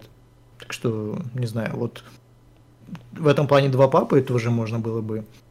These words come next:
рассмотреть как что-то, но, опять-таки, две тысячи двадцатый год, и педалировать про что-то про,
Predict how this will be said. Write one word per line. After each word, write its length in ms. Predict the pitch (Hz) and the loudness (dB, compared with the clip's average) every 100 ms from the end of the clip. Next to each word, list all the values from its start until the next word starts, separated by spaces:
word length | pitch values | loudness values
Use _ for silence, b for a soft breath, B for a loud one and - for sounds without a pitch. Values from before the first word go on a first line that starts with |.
| _ - | _ -6
рассмотреть 520 | 120 127 123 120 - | -4 -2 0 -2 -2
как 280 | 120 - - - _ - _ _ - - | -10 -10 -18 -20 _ -20 _ _ -20 -16
что-то, 440 | - 127 120 123 | -6 0 0 0
но, 520 | 123 123 120 120 120 - | 2 2 2 0 -4 -8
опять-таки, 880 | - 120 - - - - - - 131 | -2 -2 -2 -14 -12 -10 -8 -8 -8
две 300 | 120 120 123 | -6 -4 -2
тысячи 260 | 156 - | -2 0
двадцатый 380 | 127 127 131 135 | 0 0 0 0
год, 320 | 127 151 165 | 2 0 0
и 400 | 127 113 113 110 | -2 -2 -4 -6
педалировать 680 | 120 123 123 123 120 113 110 | -4 -2 0 2 2 0 -4
про 380 | - 135 120 120 | -6 -2 -2 -2
что-то 400 | - - 139 131 | -6 4 4 4
про, 480 | 113 117 113 113 120 | -2 -2 -2 -4 -6